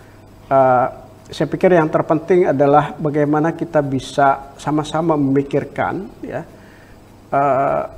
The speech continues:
energi policy Indonesia ke depan yang relatif, eh, sustainable dalam jangka panjang, ya.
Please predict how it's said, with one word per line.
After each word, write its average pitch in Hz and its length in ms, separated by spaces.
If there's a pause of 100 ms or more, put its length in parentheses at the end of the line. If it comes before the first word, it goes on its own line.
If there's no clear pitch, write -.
(120)
energi 151 480
policy 165 720
Indonesia 156 640
ke 160 100
depan 147 560 (300)
yang 147 260
relatif, 143 680 (560)
eh, 123 480 (400)
sustainable 165 640
dalam 156 320
jangka 143 240
panjang, 127 420 (220)
ya. 127 100